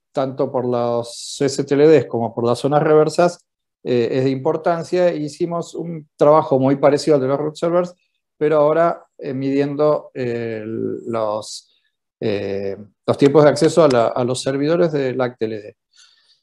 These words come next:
Estos tiempos de respuesta están tomados usando la sonda ripeata, o sea, es, es una medición externa, está medido desde, desde afuera, no tiene nada que ver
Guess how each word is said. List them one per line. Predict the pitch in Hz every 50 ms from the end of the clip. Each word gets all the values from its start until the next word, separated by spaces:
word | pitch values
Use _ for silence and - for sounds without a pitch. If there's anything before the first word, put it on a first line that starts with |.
| _ _ _
Estos | - 180 - 208 190 196
tiempos | - 214 208 214 202
de | 190 165
respuesta | 156 147 - - 190 185 185 190 - 220 208 190
están | 165 - - - - 160 165 165 165 160 156
tomados | - 156 147 156 160 170 180 175 175
usando | 135 123 - 151 151 151 160 156
la | 139 131
sonda | 127 - - 143 147 143 135
ripeata, | 127 135 127 123 - 139 143 143 - 117 117
o | 117
sea, | - 135 139
es, | 139 - 143 - - -
es | - - -
una | 156 156 143
medición | 135 127 123 - - 147 147
externa, | 135 - - - - 165 143 117 110 110 107
está | - - 131 127
medido | 139 139 143 147 151 147
desde, | 135 123 120 107 117 117 107 104 110 110
desde | - 107 104 107 110
afuera, | 110 - - - 143 120 110 107
no | 110 113
tiene | 120 127 127 135
nada | 135 127 -
que | - 117
ver | 120 123 120 123